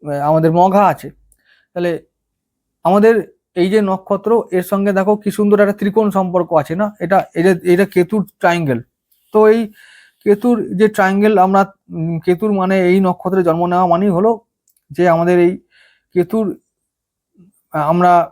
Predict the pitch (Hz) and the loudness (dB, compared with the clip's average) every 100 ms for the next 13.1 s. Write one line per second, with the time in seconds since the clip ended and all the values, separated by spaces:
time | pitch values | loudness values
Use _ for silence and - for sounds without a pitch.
0 | _ 196 202 185 185 180 202 190 190 180 | _ -2 -2 -2 -2 -2 0 0 2 0
1 | 180 175 - - - 156 - 214 202 175 | 0 -4 -8 -20 -16 -12 -6 -2 0 -2
2 | 139 135 - 180 202 220 214 214 190 208 | -4 -4 -4 -2 0 -2 -4 0 2 2
3 | 185 _ _ _ - 165 180 196 160 160 | 0 _ _ _ -8 -6 -2 -2 0 0
4 | 180 196 _ _ _ - 151 170 165 - | -2 -8 _ _ _ -6 -2 0 -2 -8
5 | _ _ - 175 185 180 185 175 185 190 | _ _ -6 0 2 2 2 2 0 -2
6 | 190 190 196 196 160 - _ _ - 202 | -2 -2 0 -2 -2 -10 _ _ -14 -6
7 | 196 208 202 - 233 - _ _ 151 165 | 0 2 0 -4 -8 -10 _ _ -4 -2
8 | 165 196 190 160 131 - - _ _ _ | 0 0 -2 -2 -6 -8 -18 _ _ _
9 | _ _ _ 185 180 170 - _ _ _ | _ _ _ 0 2 0 -4 _ _ _
10 | _ _ _ _ - 190 202 220 220 226 | _ _ _ _ -2 0 2 2 0 -2
11 | 208 214 214 214 165 139 147 185 190 - | -4 -6 0 0 -2 -4 0 0 0 -8
12 | - _ - 214 208 196 220 214 175 180 | -20 _ -8 -2 0 0 -2 -2 0 2